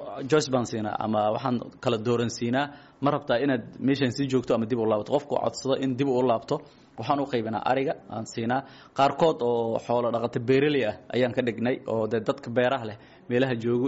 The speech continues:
space-na heli karo, gees u guuri karo, bannaankaas inaan geyno. Qaarkood marka magaaladii way ku dhow yihiin still, ah, laakiin qaarkood dib ay u laabteen, ayagaaba codsaday inay dib u laabtaan. Kuwa codsaday inay sii joogaan meesha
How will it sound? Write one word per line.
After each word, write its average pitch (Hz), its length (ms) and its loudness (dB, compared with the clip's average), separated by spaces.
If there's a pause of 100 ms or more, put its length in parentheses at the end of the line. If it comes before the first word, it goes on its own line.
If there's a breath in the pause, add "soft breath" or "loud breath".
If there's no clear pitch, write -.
space-na 123 420 0
heli 131 200 2
karo, 117 280 0
gees 120 240 0
u 123 80 -2
guuri 120 260 -2
karo, 101 200 -6 (260 loud breath)
bannaankaas 123 420 0
inaan 117 260 -2
geyno. 117 240 -2 (280 loud breath)
Qaarkood 123 320 0
marka 127 180 0
magaaladii 127 340 2
way 120 80 0
ku 147 80 -2
dhow 139 180 2
yihiin 123 260 -2 (120)
still, 147 280 -4 (100)
ah, 104 560 0
laakiin 123 340 0
qaarkood 120 560 -4
dib 131 120 0
ay 117 60 4
u 110 100 0
laabteen, 117 300 2
ayagaaba 123 320 2
codsaday 110 320 -2
inay 113 120 -2
dib 113 120 -4
u 107 60 0
laabtaan. 107 320 -2 (280 loud breath)
Kuwa 156 360 2
codsaday 135 460 0
inay 143 140 2
sii 135 200 -6
joogaan 127 340 2
meesha 120 280 -2